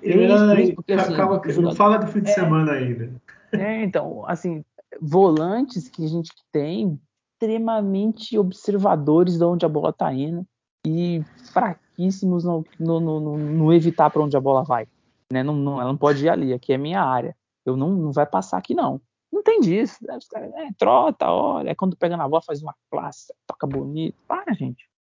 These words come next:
Speaker 2: né? Jogar com objetividade, são volantes, você tem uma área ali de tantos metros pra cobrir na frente da área. Você tem que, às vezes, sair do cara que tá com a bola e, se ele tocar, você continua correndo pra tentar desarmar o outro, sabe?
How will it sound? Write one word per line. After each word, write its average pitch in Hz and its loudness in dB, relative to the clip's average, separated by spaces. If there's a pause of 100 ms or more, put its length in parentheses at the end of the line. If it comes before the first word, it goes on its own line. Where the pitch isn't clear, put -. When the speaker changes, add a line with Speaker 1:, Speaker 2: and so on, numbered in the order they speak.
(160)
Speaker 2:
né? 165 -2
Jogar 147 -4
com - -10
objetividade, 185 0
são 147 -6
volantes, 156 0
você 143 -18
tem 139 -6
uma 147 0
área 147 0
ali 139 -4
de 143 -16
tantos 165 -4
metros 143 -4
pra 143 0
cobrir 139 -4
na 143 -8
frente 151 -10
da 135 2
área. 131 -2 (380)
Você 135 -6
tem 143 -2
que, 147 2
às 135 4
vezes, 151 0
sair 151 2
do 160 0
cara 160 2
que - -8
tá 151 -4
com - -4
a 139 4
bola 143 0
e, 160 -6
se - -8
ele 151 -6
tocar, 147 -4
você - -12
continua 160 -4
correndo 151 -6
pra 160 -8
tentar 147 -10
desarmar 147 -2
o 135 0
outro, 135 -4
sabe? 135 -4